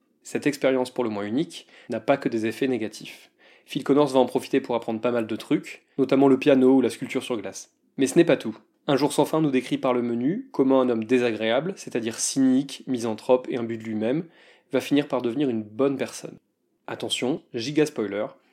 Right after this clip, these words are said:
c'est même en donnant enfin un sens à sa vie, avec autant de sincérité que de générosité, que Phil Connors parviendra finalement à se sortir de cette malédiction et à se réveiller enfin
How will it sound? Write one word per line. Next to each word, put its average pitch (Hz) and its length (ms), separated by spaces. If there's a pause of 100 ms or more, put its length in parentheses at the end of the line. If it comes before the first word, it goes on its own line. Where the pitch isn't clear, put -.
(120)
c'est - 140
même 156 180
en 139 80
donnant 123 300
enfin 143 220
un 139 40
sens 135 220
à 123 60
sa 110 160
vie, 120 260 (320)
avec 123 240
autant 147 180
de 127 100
sincérité 135 540
que 127 120
de 107 80
générosité, 120 840 (260)
que 123 120
Phil 131 160
Connors 147 320
parviendra 117 400
finalement 123 500
à 123 60
se 123 100
sortir - 320
de 127 60
cette - 240
malédiction 127 600 (120)
et 135 100
à 123 60
se - 100
réveiller 113 400
enfin 113 420